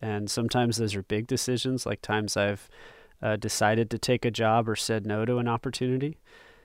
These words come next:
and that's had consequences, both good and bad.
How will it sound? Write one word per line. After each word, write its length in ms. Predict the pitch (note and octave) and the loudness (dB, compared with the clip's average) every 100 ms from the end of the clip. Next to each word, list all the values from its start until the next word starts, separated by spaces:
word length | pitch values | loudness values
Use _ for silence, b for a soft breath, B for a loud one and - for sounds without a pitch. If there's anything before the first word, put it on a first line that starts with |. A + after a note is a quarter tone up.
| b b | b b
and 120 | A2+ | -2
that's 220 | G#2+ G#2 - | 0 0 0
had 180 | A2+ | 0
consequences, 800 | - A#2 A2+ A#2+ - A#2+ - B2 - | 0 -2 0 -4 -4 -4 -2 -4 -2
both 260 | A2+ G#2+ | -4 -4
good 160 | - A2+ | -2 -2
and 100 | A2+ | 0
bad. 360 | G#2+ A2+ B2+ | 0 0 -2